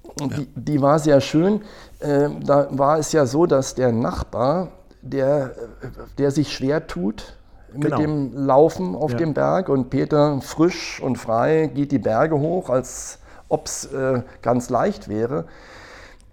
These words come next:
Speaker 1: Aber die Wirklichkeit sah etwas anders aus. <laughs> Wir haben, äh, wenn ich das so sagen darf, äh, Peter oftmals an den Bildrand gestellt und er machte nur noch einen Schritt ins Bild
Speaker 3: Mhm.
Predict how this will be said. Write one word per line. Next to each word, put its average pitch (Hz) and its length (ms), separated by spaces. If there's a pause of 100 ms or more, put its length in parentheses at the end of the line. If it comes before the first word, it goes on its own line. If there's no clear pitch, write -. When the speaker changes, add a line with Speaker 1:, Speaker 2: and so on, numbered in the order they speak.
(280)
Speaker 1:
Aber 139 500
die 123 180
Wirklichkeit 139 540
sah 123 160
etwas 127 260
anders 151 360
aus. - 460 (220)
<laughs> - 1000
Wir 120 400
haben, 120 460
äh, - 0 (480)
wenn 120 140
ich 123 100
das 123 140
so 127 100
sagen 113 320
darf, 123 320
äh, 120 280
Peter 143 520
oftmals 135 520
an 120 160
den 117 180
Bildrand 147 460
gestellt 180 600 (880)
und 127 120
er 131 80
machte 147 280
nur 143 120
noch 135 200
einen 131 220
Schritt - 520 (100)
ins 101 260
Bild 143 440 (140)
Speaker 3:
Mhm. 131 260